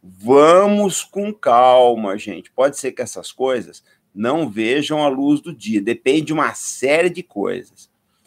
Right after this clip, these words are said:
Principalmente aquilo que é experimental. Tem material que o pessoal tá testando ainda,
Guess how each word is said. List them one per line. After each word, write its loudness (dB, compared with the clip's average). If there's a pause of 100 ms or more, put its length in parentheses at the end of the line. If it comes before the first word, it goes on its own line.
(680)
Principalmente 0
aquilo -4
que -4
é 4
experimental. 2
Tem -4
material 0
que -20
o -20
pessoal -4
tá -8
testando -2
ainda, -6